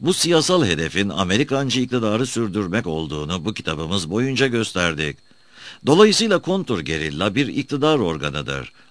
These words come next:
Amerikancı iktidarın merkezinde bulunan bir örgütlenme. Bu bölümde çok net gördüğümüz üzere kontur gerillanın askeri ve polis faaliyeti ikinci, üçüncü görevleridir.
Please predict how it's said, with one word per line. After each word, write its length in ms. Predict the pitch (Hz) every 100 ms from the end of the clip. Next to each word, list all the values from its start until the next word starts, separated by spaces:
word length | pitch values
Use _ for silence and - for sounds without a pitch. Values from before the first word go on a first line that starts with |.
| -
Amerikancı 680 | 78 78 101 92 80 71 78
iktidarın 540 | 80 76 73 78 104
merkezinde 640 | 101 107 110 110 117 131 123
bulunan 460 | 131 120 131 110
bir 120 | 120
örgütlenme. 960 | 98 95 82 90 76 82 73 71 69 64 - _ _ _ _ _ - - -
Bu 180 | 202 190
bölümde 360 | 190 190 185
çok 260 | - 180 131
net 260 | 107 -
gördüğümüz 560 | 90 98 76 87 90 92
üzere 340 | 76 76 80
kontur 500 | 92 131 147 147 143
gerillanın 540 | 113 147 156 135 143 127
askeri 540 | 117 - 117 135 135
ve 100 | 117
polis 320 | 110 110 127
faaliyeti 580 | - 80 82 82 80 95
ikinci, 400 | 98 117 120 113
üçüncü 500 | 127 104 120 95 120
görevleridir. 880 | 117 92 85 73 73 71 69 67 -